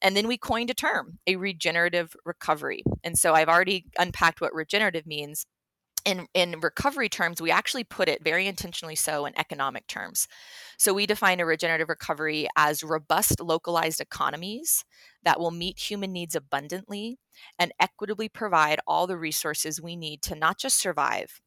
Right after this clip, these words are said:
but also thrive. So that came through Colorado, you know, real citizens. They helped us kind of co-create that definition. And that's this common vision that we're working towards as a coalition.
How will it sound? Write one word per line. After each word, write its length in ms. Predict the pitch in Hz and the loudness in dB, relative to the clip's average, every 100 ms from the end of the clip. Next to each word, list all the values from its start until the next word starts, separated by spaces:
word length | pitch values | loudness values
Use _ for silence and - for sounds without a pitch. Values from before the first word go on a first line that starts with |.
| - | -2
but 140 | 170 | 4
also 280 | 160 - 147 | 4 2 -4
thrive. 640 | - - 117 78 - - _ _ _ - | -8 -6 -6 -6 -10 -14 _ _ _ -4
So 160 | - 185 | 0 6
that 240 | 180 - | 6 6
came 260 | - 262 262 | 0 -4 -4
through 360 | - 202 185 | -2 0 0
Colorado, 500 | - 156 156 156 147 | 0 2 2 0 -2
you 100 | 175 | -2
know, 120 | 175 151 | -4 -2
real 220 | 165 185 | 0 2
citizens. 580 | - 147 - - 160 - | 2 2 0 -4 -6 -4
They 160 | 156 | -2
helped 240 | 160 156 160 | -2 -4 -4
us 100 | - | -2
kind 160 | 151 | -4
of 120 | 156 | -6
co-create 480 | - 175 - 160 160 | -6 -8 -4 -6 -2
that 160 | 156 - | -2 0
definition. 680 | 156 - 147 147 147 143 160 - - - | -4 -4 -8 -6 -6 -8 -14 -18 -16 -2
And 120 | 180 | 2
that's 220 | 175 165 196 | 4 4 6
this 140 | 185 | 4
common 360 | - 170 160 151 | 4 0 0 -2
vision 340 | 151 170 143 | -4 -2 -4
that 140 | 143 | -4
we're 140 | 151 143 | -4 -4
working 360 | 147 - 156 | -6 -8 -14
towards 340 | - 147 147 - 135 | -8 -4 -4 -2 -2
as 200 | 147 - | -2 -4
a 40 | |
coalition. 720 | - - - - - - 175 | -8 -8 -6 -6 -8 -8 -14